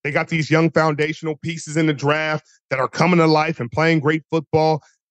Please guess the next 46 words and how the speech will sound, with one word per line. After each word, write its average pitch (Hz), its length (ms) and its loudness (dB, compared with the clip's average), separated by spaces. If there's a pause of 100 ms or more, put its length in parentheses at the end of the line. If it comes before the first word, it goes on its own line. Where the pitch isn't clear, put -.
Geno 170 420 4
is 135 80 -4
still 151 200 -2
playing 156 380 -2
great 160 280 -2
football. 160 280 0
He 143 100 -2
played, 156 280 -8 (240)
he - 40 -12
played 151 320 -2
really 180 300 2
good 147 200 0
football 147 300 0
down 143 240 0
the 131 80 -6
stretch 165 400 -2
to 135 80 -6
make 139 160 -6
sure 160 260 0
they 156 120 2
got 156 220 -2
this 160 220 0
win. 156 380 2 (340)
Um, 131 260 0
I'm 123 80 -2
sure 151 200 -2
Pete 160 240 -4
Carroll 160 320 2
is 143 80 -2
very 160 280 2
excited. 156 500 -2 (420)
Philadelphia 165 560 2
Eagles 160 300 -2
look 160 160 -2
good. 160 240 0
The 123 180 -8
Dallas 165 340 0
Cowboys 151 520 -2
and 139 80 -4
the 123 100 -10
Philadelphia 170 560 2
Eagles, 165 220 2
that's 139 140 -10
gonna 147 140 -4
be 143 100 -2
a 139 40 -4